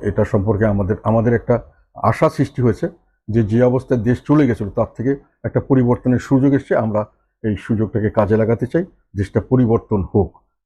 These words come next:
যে ধরনের, আহ, এক নায়কতন্ত্র অথবা কর্তৃত্ববাদী সরকার এবং যে ধরনের, যে ধরনের, এটা কিন্তু শুধু আওয়ামী লীগ শুরু করেছে তা নয়, দলীয়করণের মাধ্যমে বিভিন্নভাবে আমাদের, আমাদের সংবিধানের, এ, যেগুলো কতগুলো,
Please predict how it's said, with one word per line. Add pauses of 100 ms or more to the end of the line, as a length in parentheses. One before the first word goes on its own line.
(100)
যে
ধরনের, (360)
আহ, (100)
এক
নায়কতন্ত্র
অথবা (320)
কর্তৃত্ববাদী
সরকার
এবং
যে
ধরনের, (320)
যে
ধরনের, (120)
এটা
কিন্তু
শুধু
আওয়ামী
লীগ
শুরু
করেছে
তা
নয়, (340)
দলীয়করণের
মাধ্যমে
বিভিন্নভাবে (300)
আমাদের, (380)
আমাদের
সংবিধানের, (460)
এ,
যেগুলো
কতগুলো,